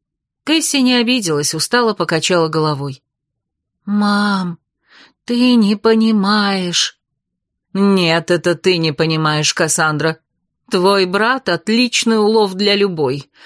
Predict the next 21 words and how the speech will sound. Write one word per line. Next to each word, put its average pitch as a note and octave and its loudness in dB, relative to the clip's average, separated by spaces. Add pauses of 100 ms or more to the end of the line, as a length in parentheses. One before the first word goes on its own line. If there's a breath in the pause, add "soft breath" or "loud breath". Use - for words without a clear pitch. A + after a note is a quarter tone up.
(140 loud breath)
а F3+ 2
уж E3+ 2
для F3+ 2
такой, F#3+ 0
как - -6
эта...» G#3 -2 (1000)
В E3 -8
голосе A#3 0
матери B3+ 0
Каста C4+ 0
прозвучали A3+ 0
брезгливые G#3+ 0
нотки. D#3+ -8 (680)
И F#3+ 0
я G#3 2
даже G#3 2
порадовалась, F3 0
что - -4
не F#3 -2
вижу G3+ 0
ее, C#3+ -4